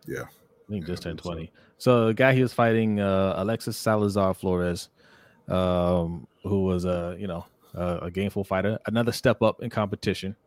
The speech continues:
Speaker 2: right?
Speaker 1: Mm-hmm.
Speaker 2: Um, somebody that wasn't easy to put away, and he didn't put him away. And there's a couple of times in the fight where, um, Flores, you know, caught Zayas with a couple of shots,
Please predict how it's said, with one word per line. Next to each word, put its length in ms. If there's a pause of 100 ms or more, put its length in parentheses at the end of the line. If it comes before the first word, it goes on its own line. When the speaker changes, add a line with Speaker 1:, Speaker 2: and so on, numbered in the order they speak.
(100)
Speaker 2:
right? 220 (460)
Speaker 1:
Mm-hmm. 160
Speaker 2:
Um, 400
somebody 380
that 160
wasn't 260
easy 200
to 40
put 140
away, 300
and 80
he 60
didn't 240
put 120
him 80
away. 420 (540)
And 400
there's 160
a 60
couple 240
of 120
times 380
in 80
the 80
fight 320
where, 500
um, 400 (160)
Flores, 680
you 80
know, 220 (260)
caught 300
Zayas 420
with 80
a 60
couple 280
of 60
shots, 320